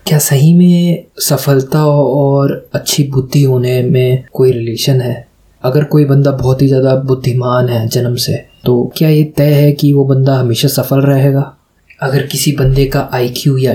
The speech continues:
इंटेलिजेंस क्वोशेंट बहुत अच्छा है, तो क्या हम यकीन के साथ कह सकते हैं कि वो बंदा सफलता की ऊंचाइयों को छुएगा? So, अपनी किताब आउटलायर्स में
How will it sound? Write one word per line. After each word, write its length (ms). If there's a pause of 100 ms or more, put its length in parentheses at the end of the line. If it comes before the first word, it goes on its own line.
इंटेलिजेंस 600
क्वोशेंट 600 (200)
बहुत 340
अच्छा 300
है, 160
तो 160
क्या 200
हम 460 (100)
यकीन 360
के 100
साथ 260
कह 100
सकते 280
हैं 80
कि 120
वो 200
बंदा 260
सफलता 500
की 160
ऊंचाइयों 460
को 140
छुएगा? 600 (360)
So, 240 (120)
अपनी 280
किताब 480 (160)
आउटलायर्स 560
में 100